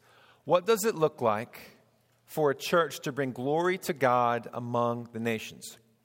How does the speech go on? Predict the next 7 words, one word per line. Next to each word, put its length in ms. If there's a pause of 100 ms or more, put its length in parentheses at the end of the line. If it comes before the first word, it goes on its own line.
(2000)
We're 140
gonna 180
answer 260
that 160
in 80
three 220
ways. 440